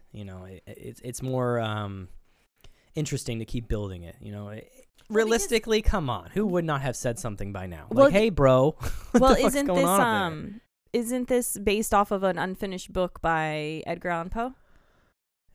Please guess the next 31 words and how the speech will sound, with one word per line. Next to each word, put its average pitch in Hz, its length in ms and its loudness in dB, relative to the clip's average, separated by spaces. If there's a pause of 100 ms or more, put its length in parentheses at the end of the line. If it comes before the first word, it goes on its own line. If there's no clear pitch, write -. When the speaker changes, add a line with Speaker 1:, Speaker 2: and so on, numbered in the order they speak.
Speaker 1:
Uh, 131 240 2
Speaker 2:
So - 140 4
Speaker 1:
yeah, 202 60 8 (140)
Speaker 2:
it 208 100 2
would 214 100 4
Speaker 1:
unfinished 208 100 2
Speaker 2:
e- 196 100 2
Speaker 1:
poem. 120 540 -4
Speaker 2:
Poem, 165 360 -4
sorry. 139 380 -2 (100)
So 226 140 0
this 226 220 0
would 247 160 -2
explain 196 760 -6
a 175 80 -4
lot 175 340 0
of 165 220 -8
the 156 460 -8 (200)
metaphors 175 920 -4
and 170 220 -14
leaving 170 280 -12
your 165 140 -4
own 165 220 -6
imagination 139 840 -14 (300)
Speaker 1:
Yeah. - 160 -2
Speaker 2:
to 196 100 -2
do 165 160 -6
everything. 107 460 -14
Speaker 1:
Yeah, 92 260 -6
and 113 140 -10
it's, - 180 -12